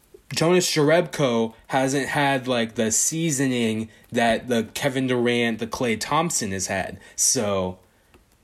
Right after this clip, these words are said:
it's, it's a struggle for the Warriors. If they pull it out, it'll be very impressive. Kevin Durant might not play for the rest of the season.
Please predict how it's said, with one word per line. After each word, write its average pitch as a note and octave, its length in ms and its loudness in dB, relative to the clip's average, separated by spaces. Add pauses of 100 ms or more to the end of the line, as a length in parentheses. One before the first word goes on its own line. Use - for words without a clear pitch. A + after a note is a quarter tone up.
(220)
it's, D3 300 -2
it's F#3+ 180 0
a G#3 80 4
struggle E3 380 2
for A#2+ 160 -2
the A2+ 80 0
Warriors. G#2+ 340 -4
If D3 180 -4
they F#3 140 4
pull A3 260 4
it F#3+ 100 4
out, F3+ 240 4
it'll C#3+ 140 2
be C3+ 140 2
very B2 300 2
impressive. A#2+ 640 -2
Kevin G3 280 0
Durant A#2+ 380 0
might A2+ 180 0
not A2+ 280 -4
play A2 400 -2 (320)
for - 180 0
the G#2+ 100 2
rest A2+ 260 0
of A#2 60 -2
the F#2+ 100 -2
season. F#2 500 -2